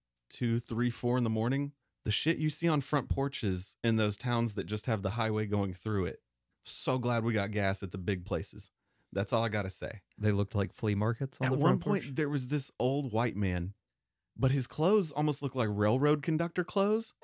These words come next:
Speaker 1: And I swore it was, like, a railroad <laughs> conductor hat. And you could see the cherry on the cigarette. And you could see the head turn as you went by. And I was like, "Nope.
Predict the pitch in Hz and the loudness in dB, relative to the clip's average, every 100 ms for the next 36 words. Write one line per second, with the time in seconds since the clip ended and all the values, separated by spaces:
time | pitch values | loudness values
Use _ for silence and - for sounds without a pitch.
0 | - 165 151 - 208 165 214 196 151 165 | 0 4 4 0 0 4 4 2 2 2
1 | 147 123 131 139 156 165 151 165 123 131 | 4 4 4 6 6 6 4 0 2 0
2 | - 117 123 151 135 - 147 - - - | 2 0 0 0 0 -2 -8 -12 -16 -14
3 | - 160 165 185 139 - - 214 151 - | 0 2 2 0 -2 -4 -4 2 2 0
4 | - 151 190 180 147 123 110 - 185 190 | -2 2 4 6 6 4 2 0 2 4
5 | 131 98 85 _ _ _ _ - 170 170 | 4 2 0 _ _ _ _ 2 4 4
6 | 180 156 - 143 180 165 117 135 151 135 | 2 0 -2 -2 0 2 2 2 2 0
7 | - 143 170 139 104 110 113 123 104 107 | -2 0 2 2 0 0 2 2 2 0
8 | 139 110 104 123 123 110 92 _ _ _ | 0 2 2 2 2 0 -2 _ _ _
9 | _ _ _ _ _ 95 107 131 | _ _ _ _ _ -2 2 2